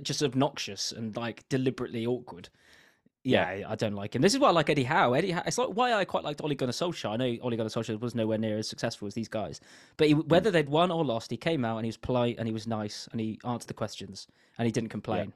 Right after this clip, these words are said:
Speaker 1: much.
Speaker 2: Yeah,
Speaker 1: You know,
Speaker 2: yeah.
Speaker 1: Eddie Howe's the same. We win or lose, comes out. You know, I much prefer that than this swashbuckling, crazy German guy with glasses coming off, and he's either, if they win, he's the nicest guy ever, and if they lose, he's awful. Anyway, we're not talking about that. Sorry, I'm getting carried away.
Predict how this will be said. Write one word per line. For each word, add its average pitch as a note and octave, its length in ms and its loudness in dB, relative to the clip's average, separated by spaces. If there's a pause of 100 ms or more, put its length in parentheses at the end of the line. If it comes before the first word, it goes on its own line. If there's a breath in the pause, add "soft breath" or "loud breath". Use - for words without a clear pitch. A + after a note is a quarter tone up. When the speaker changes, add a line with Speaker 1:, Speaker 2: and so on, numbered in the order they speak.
Speaker 1:
much. - 380 -10 (260 soft breath)
Speaker 2:
Yeah, G2+ 80 -6
Speaker 1:
You A2 80 4
know, A#2 60 4
Speaker 2:
yeah. G#2+ 60 2
Speaker 1:
Eddie D3+ 140 6
Howe's C#3 220 4
the A#2+ 60 -2
same. D3 260 2 (320)
We G#2+ 100 -6
win A#2+ 200 -2
or D3+ 60 2
lose, C3+ 280 2
comes D3 260 -4
out. A#2 220 0
You A#2+ 200 -4
know, G#2+ 200 0
I B2+ 60 2
much D3 240 0
prefer B2 280 0
that A#2 300 -2
than A2 240 -6 (240 soft breath)
this A#2+ 160 2
swashbuckling, A#2 920 0 (360 soft breath)
crazy B2+ 600 4
German A#2+ 480 4
guy A2 380 -4 (460 soft breath)
with A#2+ 160 0
glasses B2 420 4
coming A#2+ 260 2
off, A#2 280 2
and A2 260 -2
he's A#2+ 320 2
either, A#2+ 340 4
if C3+ 120 0
they C3+ 100 6
win, C3 220 4
he's B2 120 2
the B2+ 80 -2
nicest B2 360 -2
guy A#2+ 180 0
ever, A2+ 180 0
and A2 80 -4
if A2 80 -8
they A#2 120 -6
lose, A#2 240 -2
he's A2 100 -6
awful. A2+ 300 -2
Anyway, A#2+ 180 6
we're A2+ 60 2
not A#2+ 100 -2
talking - 240 -8
about G2 100 -10
that. F2+ 120 -4
Sorry, G#2+ 120 -2
I'm G2+ 60 -6
getting F#2+ 180 -8
carried F#2+ 200 -10
away. G2 160 -12